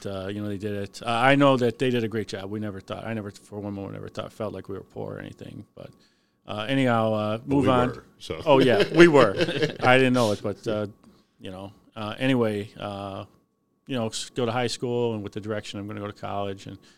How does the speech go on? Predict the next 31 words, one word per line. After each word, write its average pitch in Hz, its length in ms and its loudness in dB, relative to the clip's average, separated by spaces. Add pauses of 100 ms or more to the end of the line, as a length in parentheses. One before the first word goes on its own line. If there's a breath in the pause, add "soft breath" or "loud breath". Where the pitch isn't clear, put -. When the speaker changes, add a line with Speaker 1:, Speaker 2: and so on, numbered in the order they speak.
(380 soft breath)
Speaker 1:
and 98 100 -14
study 107 260 -4
some 107 180 -8
of 104 40 -8
this 101 160 -8
stuff. - 440 -6
And, 98 100 -12 (680)
uh, 98 400 -12 (180)
I 120 80 -4
was 120 140 0
actually 135 260 0
breaking, 120 380 -2
it 113 40 -2
was 107 120 -6
gonna 113 160 -6
be 110 60 -4
this 113 260 -4
or 104 80 -8
architect, 101 540 -8
'cause, 101 260 -12
you - 80 -12
know, - 120 -14
I 107 60 -12
wasn't 101 300 -12
sure 101 200 -8
I 95 60 -10
could 98 200 -20
land 101 260 -10
this 101 140 -10
job. 104 340 -12
So, - 180 -14